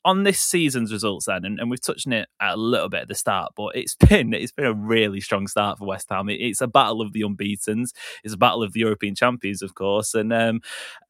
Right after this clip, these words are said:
draw against Bournemouth on the opening day is pretty much as, as bad as it's been, isn't it? Three wins in a row against Chelsea, Brighton and Luton. It, it's, you can't really ask for a better start, apart from obviously beating Bournemouth. But, um, you know, o-, only, only Champions League winners are able to win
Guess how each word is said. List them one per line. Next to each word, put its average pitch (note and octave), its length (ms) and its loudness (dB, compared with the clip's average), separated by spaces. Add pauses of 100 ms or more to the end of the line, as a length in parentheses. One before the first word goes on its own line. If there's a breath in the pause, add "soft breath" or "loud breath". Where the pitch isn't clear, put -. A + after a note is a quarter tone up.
(180)
draw G#2 200 4
against A2 380 2
Bournemouth B2 380 4
on A#2+ 80 2
the A#2+ 80 4
opening A#2 260 2
day A2+ 220 6
is - 160 -4 (500)
pretty - 180 -8
much A2 220 -6
as, A2+ 100 -8 (160)
as B2 120 -6
bad B2+ 180 2
as A2+ 100 -4
it's G#2+ 140 -6
been, C#3 320 2 (140)
isn't D#3+ 200 -2
it? G#2+ 180 0 (340)
Three C3+ 220 2
wins B2+ 340 0
in B2 80 0
a A#2+ 60 0
row B2+ 240 6
against A#2+ 320 0
Chelsea, C3 320 2
Brighton B2+ 260 2
and A2+ 120 0
Luton. C3 320 2
It, B2+ 100 0
it's, C#3 300 -2
you D3 180 -4
can't D#3+ 320 4
really C3+ 300 4
ask - 200 0
for C3+ 100 -2
a A#2+ 40 -4
better A#2+ 220 2
start, B2+ 400 2
apart G#2+ 240 -2
from F#2+ 180 -8
obviously F#2 260 -8
beating F2+ 260 -6
Bournemouth. F#2+ 440 -4
But, G2 240 -2
um, G2+ 300 -2 (160)
you A2 100 -6
know, G#2 220 -4 (180)
o-, B2 160 2
only, C#3+ 340 6
only D3+ 320 4
Champions D3+ 360 -4
League C#3 160 0
winners G2+ 260 -2
are G#2 100 0
able G2 220 -2
to G2+ 140 -10
win G2 180 -4